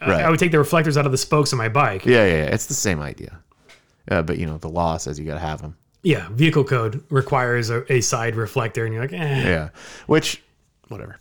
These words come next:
Speaker 2: Um, that's fine. It's not a big deal.
Speaker 1: You own a hairdryer?
Speaker 2: Yeah, for that, actually, for that reason, for de-badging things.
Speaker 1: Yeah, I don't have a hairdryer, but I, I do have a, a heat gun.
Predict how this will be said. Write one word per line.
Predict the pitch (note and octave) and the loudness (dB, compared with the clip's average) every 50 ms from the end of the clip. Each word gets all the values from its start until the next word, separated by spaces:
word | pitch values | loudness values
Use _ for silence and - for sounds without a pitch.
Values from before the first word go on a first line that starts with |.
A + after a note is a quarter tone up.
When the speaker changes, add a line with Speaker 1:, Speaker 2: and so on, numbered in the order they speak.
| _ _ _ - | _ _ _ -12
Speaker 2:
Um, | E2+ E2 C#2 C#2+ E2+ - | -12 -12 -12 -12 -14 -14
that's | D2+ D2+ - - | -14 -16 -16 -18
fine. | - - - - _ _ _ | -20 -20 -20 -20 _ _ _
It's | - - - | -20 -20 -18
not | - - | -18 -18
a | - | -18
big | - - - | -18 -18 -18
deal. | - - - | -14 -6 -2
Speaker 1:
You | C#3+ D3+ D#3 | 0 0 2
own | C#3 D#3+ F3+ | 2 2 2
a | D#3 | 2
hairdryer? | C3+ D#3 F3 F#3+ A3 C4 E4 F4 - - _ _ _ _ _ _ _ _ _ _ | 2 2 2 2 2 2 0 -4 -8 -12 _ _ _ _ _ _ _ _ _ _
Speaker 2:
Yeah, | - A#2 G#2+ C#3 C3 - - | 0 2 4 4 2 2 0
for | - - A2+ G2+ | -4 -2 0 2
that, | G#2+ G#2 G#2 - | 2 2 2 0
actually, | G2 G2+ G#2 - - - G2 G2 F#2+ F#2+ F#2 F2+ F#2+ | 0 -2 -2 -2 -2 0 2 2 4 2 2 0 -2
for | - - - F2+ | -4 -8 -6 -4
that | D#2 E2+ F2+ - | -2 -2 -2 -2
reason, | D#2 F2 F2+ D#2+ D#2 D#2+ D#2+ | -2 -4 -4 -4 -6 -10 -10
for | - E2+ E2 | -8 -8 -8
de-badging | F2 F2+ F2+ G2 G2+ G#2 G#2 G#2+ G#2 G#2 - _ _ _ _ _ - F#2+ F2 F2 F2+ F2+ E2 E2 E2 D2+ D2 | -8 -6 -4 -2 0 0 2 0 0 -4 -8 _ _ _ _ _ -8 -4 -2 -2 -2 -2 -4 -6 -8 -10 -10
things. | - - - - D2 | -12 -14 -14 -10 -4
Speaker 1:
Yeah, | - D3+ B2+ B2+ C3+ | -2 -2 -2 0 0
I | C3 C#3 | 0 2
don't | E3+ E3+ F#3+ G3+ F3 | 4 4 4 4 4
have | D3+ D#3+ E3 D3+ | 2 2 2 2
a | |
hairdryer, | B2+ C3 E3 E3+ D3 B2 A2 A2 G#2+ | 2 2 2 2 2 2 0 0 0
but | A#2 | 0
I, | A#2+ A#2+ C3 - | 0 0 0 0
I | - D3 | 0 0
do | C3 D3 D3+ | 2 4 4
have | C3+ C#3+ C#3 B2 | 4 4 2 2
a, | B2 | 2
a | A#2 A#2 C3 - C#3+ A#2 A#2 A#2 G#2+ | 0 0 -2 -2 -2 -2 -2 -2 0
heat | G2 D#3 G3 F#3 C#3 | 0 0 0 2 0
gun. | C#3 A#2 G2 F2 | -2 -4 -4 -6